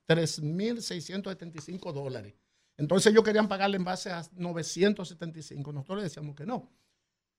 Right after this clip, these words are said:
Le notificamos entonces la, mediante acto de alguacil lo que fue la decisión de la Suprema. Y, eh, fuimos al tribunal de nuevo para que el tribunal entonces lo conminara en un recurso de,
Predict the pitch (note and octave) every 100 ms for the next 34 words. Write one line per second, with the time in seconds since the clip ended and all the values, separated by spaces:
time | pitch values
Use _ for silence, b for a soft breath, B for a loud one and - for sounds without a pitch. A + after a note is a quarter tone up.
0 | _ - G#3+ A3+ B3 G3+ A#3 C#4+ D4 A3+
1 | C4+ A#3+ A#3+ A3+ - G3+ G3 F#3+ F#3+ F#3+
2 | G3 G3 G3 F#3+ - F#3+ F#3+ G#3+ A#3 A3
3 | G#3 F3+ A#3 B3 A3+ A3 _ E3+ F#3+ F3+
4 | F#3 E3+ - G#3+ A3+ G#3+ G3 - D#3+ G3
5 | F#3+ F3+ E3 D3 C3+ B2 A#2 - _ _
6 | _ _ _ B3+ C4 B3 A#3 - _ _
7 | _ - F#3 F3+ F3 E3+ D#3 A3+ C4 B3+
8 | A#3 A3+ G#3 A#3 A#3 G3 F#3+ A3 G#3+ C#3
9 | A#2 _ E3 E3+ D#3+ F3 E3+ F#3 F3+ G#3
10 | A#3 G#3+ G#3+ G#3 F#3+ G3 F#3+ E3+ F3+ E3
11 | D#3+ F3 G3+ A3 G#3+ G3+ A3+ F#3+ - F3+
12 | _ _ _ - E3 F3 E3 D#3+ D#3 D3
13 | C3+